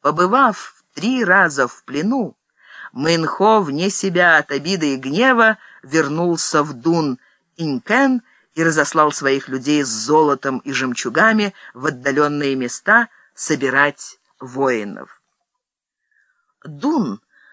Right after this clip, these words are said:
буквально пещера, деревня. Этим словом обозначалось понятие "племя",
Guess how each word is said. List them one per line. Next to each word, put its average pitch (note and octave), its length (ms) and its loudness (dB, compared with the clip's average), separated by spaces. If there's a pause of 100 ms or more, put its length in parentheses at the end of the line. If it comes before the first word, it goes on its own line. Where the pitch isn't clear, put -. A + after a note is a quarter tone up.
(200)
буквально B3 840 0
пещера, C#3+ 680 0
деревня. D3 800 -4 (440)
Этим D#3+ 260 -6
словом E3 560 -2 (300)
обозначалось D3+ 720 0
понятие D3+ 720 -2 (100)
"племя", C#3 720 -4